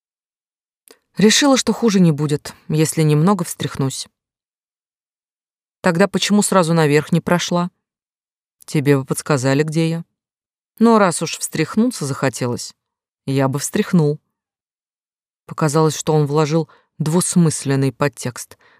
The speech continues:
Даже щеки жаром обдала. Да я не в этом смысле, Володя.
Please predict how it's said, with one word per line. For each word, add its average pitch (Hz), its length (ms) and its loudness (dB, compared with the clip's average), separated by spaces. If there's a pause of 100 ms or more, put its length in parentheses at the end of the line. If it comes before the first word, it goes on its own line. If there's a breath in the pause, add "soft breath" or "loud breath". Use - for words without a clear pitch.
Даже 180 340 4
щеки 190 420 2
жаром 143 500 2
обдала. 135 580 -2 (2000)
Да 170 180 2
я 175 360 6
не 170 260 4
в 156 100 0
этом 233 220 2
смысле, 156 400 0
Володя. 143 420 0